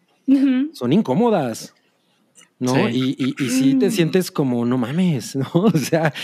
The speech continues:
Speaker 1: Es
Speaker 2: ¿qué
Speaker 1: que,
Speaker 2: pedo con
Speaker 1: fíjate
Speaker 2: O sea, yo pensaba, "Sebastián Stan en esto, wow".
Speaker 3: Ujú, ujú.
Speaker 1: No, pero fíjate, en esos puntos que dices, en, en esas conversaciones incómodas o situaciones que plantea, yo estaba así de,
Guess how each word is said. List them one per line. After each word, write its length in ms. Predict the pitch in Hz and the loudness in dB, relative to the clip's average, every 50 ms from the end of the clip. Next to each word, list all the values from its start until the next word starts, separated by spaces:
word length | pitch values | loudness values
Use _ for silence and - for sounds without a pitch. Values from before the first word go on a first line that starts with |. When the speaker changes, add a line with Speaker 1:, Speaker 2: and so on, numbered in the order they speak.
| - | -8
Speaker 1:
Es 60 | - | -4
Speaker 2:
¿qué 80 | - 269 | -2 2
Speaker 1:
que, 80 | 202 185 | 2 4
Speaker 2:
pedo 180 | 214 220 233 | 4 4 4
con 100 | - 359 359 | 4 2 2
Speaker 1:
fíjate 240 | 392 - 403 339 | 2 0 0 0
Speaker 2:
O 40 | - 156 | 2 4
sea, 80 | 202 | 4
yo 60 | 214 | 4
pensaba, 280 | 208 240 185 220 220 220 | 4 4 2 2 2 2
"Sebastián 400 | - 190 180 208 208 - 262 240 | 2 2 2 2 2 2 2 2
Stan 200 | 208 - - 214 | 2 2 0 2
en 160 | 208 208 190 175 | 2 4 4 4
esto, 340 | 180 190 - - - 190 202 | 2 0 0 0 0 0 0
wow". 240 | 139 110 117 117 117 - - - 190 - - - - | 0 -2 -4 -2 0 -2 0 0 0 0 0 -2 0
Speaker 3:
Ujú, 240 | 214 180 131 120 131 | 0 0 2 2 2
ujú. 280 | 143 143 151 147 143 - - | 2 2 0 -2 -4 -6 -4
Speaker 1:
No, 360 | 135 131 135 135 294 320 302 | -4 -2 0 2 2 2 2
pero 180 | 311 320 320 320 | 0 -2 -2 0
fíjate, 440 | 330 339 370 339 320 269 262 - 277 | 0 0 0 0 0 -2 -2 0 0
en 120 | 285 294 | 0 0
esos 220 | 311 311 - 403 392 _ _ _ | 0 0 -2 -4 -4 _ _ _
puntos 340 | - 302 320 311 - 339 339 | -2 0 0 0 -2 -4 -6
que 120 | - 277 | -4 -4
dices, 500 | 247 240 240 214 - 240 240 294 330 - | -2 -2 -2 -2 -2 -4 -4 -4 -6 -6
en, 160 | 247 220 226 247 | -6 -6 -4 -4
en 200 | 269 254 247 254 | -2 0 0 0
esas 240 | 254 240 294 285 - _ _ - | 0 0 -2 -4 -8 _ _ -2
conversaciones 1400 | 349 339 311 285 277 269 233 262 247 240 226 190 - 262 226 214 - - 262 254 247 247 254 262 269 277 269 - - | 0 2 2 4 4 4 4 4 2 0 -2 -2 0 -2 -2 -2 -2 -2 0 2 2 2 2 2 2 0 -2 -4 -4
incómodas 880 | - 302 269 262 247 233 - - 233 233 233 240 254 247 254 254 254 262 - | 0 2 4 4 2 0 0 0 2 2 2 2 4 4 2 2 0 -2 -2
o 180 | - 277 262 254 | 0 2 2 0
situaciones 960 | 262 - - - 277 262 - 262 247 240 - - 285 269 277 277 320 359 - | -2 -4 0 0 0 0 0 -2 -2 -2 -2 0 0 2 2 2 0 0 -2
que 140 | - 294 240 | -4 -4 -4
plantea, 420 | 214 - 233 233 214 247 247 233 - | -2 -2 -2 0 0 0 0 0 2
yo 120 | 240 277 | 0 0
estaba 300 | 262 269 - 269 254 247 | 0 2 0 2 2 2
así 220 | 240 - - 254 | 0 0 0 0
de, 220 | 233 247 226 202 | 2 2 0 0